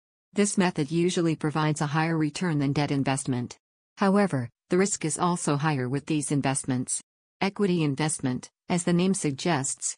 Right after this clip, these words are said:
makes the investors shareholders by providing equity stake in the property. Your returns are then based on the property's rental income.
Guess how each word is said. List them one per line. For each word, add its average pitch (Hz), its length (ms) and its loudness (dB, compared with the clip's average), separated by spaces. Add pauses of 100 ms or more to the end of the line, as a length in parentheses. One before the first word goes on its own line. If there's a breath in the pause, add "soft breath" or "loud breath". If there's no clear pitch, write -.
(160)
makes 190 300 0
the 160 140 0
investors 156 520 0
shareholders 151 720 0
by 143 160 -4
providing 151 560 0
equity 147 320 0
stake 160 380 -2
in 143 80 0
the 139 80 0
property. 131 720 -2 (400)
Your 190 140 2
returns 190 500 2
are 147 100 2
then 143 220 0
based 143 280 0
on 151 120 0
the 143 80 0
property's 156 600 -2
rental 147 320 0
income. 139 540 -2